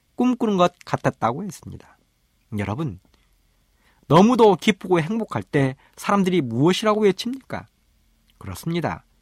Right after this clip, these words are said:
이게 꿈이냐 생시냐고 외칩니다. 우리가 잘 아는 이야기 가운데 소설 심청전이 있지요. 소설입니다. 그 소설 심청전에서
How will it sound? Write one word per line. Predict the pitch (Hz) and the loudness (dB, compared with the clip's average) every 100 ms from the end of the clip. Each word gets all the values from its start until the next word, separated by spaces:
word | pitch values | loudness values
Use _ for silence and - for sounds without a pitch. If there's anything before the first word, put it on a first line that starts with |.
| _ _ _ | _ _ _
이게 | 170 175 190 165 | 0 6 6 6
꿈이냐 | 143 262 247 214 160 | 2 2 4 4 2
생시냐고 | 143 277 262 240 214 196 | 2 0 0 0 0 2
외칩니다. | 180 175 - 269 277 - - _ _ _ _ _ _ _ _ _ _ _ _ _ _ _ _ 143 | 2 2 2 -2 -4 -12 -18 _ _ _ _ _ _ _ _ _ _ _ _ _ _ _ _ 2
우리가 | 196 | 2
잘 | 202 190 | 4 4
아는 | 190 196 175 - | 6 4 2 -2
이야기 | 147 160 143 143 | 2 4 4 0
가운데 | 127 104 117 120 95 - _ _ _ | -2 -2 -4 -4 -6 -8 _ _ _
소설 | - 196 185 160 | -2 0 4 2
심청전이 | 127 226 240 208 170 160 123 | 0 -4 -4 -4 -2 -2 -4
있지요. | - - 87 - _ | -6 -12 -14 -16 _
소설입니다. | - 185 - 208 104 95 - _ _ _ _ _ _ _ _ _ _ _ _ _ _ _ | -4 -4 -2 -8 -10 -14 -20 _ _ _ _ _ _ _ _ _ _ _ _ _ _ _
그 | - 190 | 0 2
소설 | 190 214 196 | 4 4 2
심청전에서 | 240 240 226 208 160 107 120 143 95 | 2 -2 -2 0 -2 -2 0 0 -2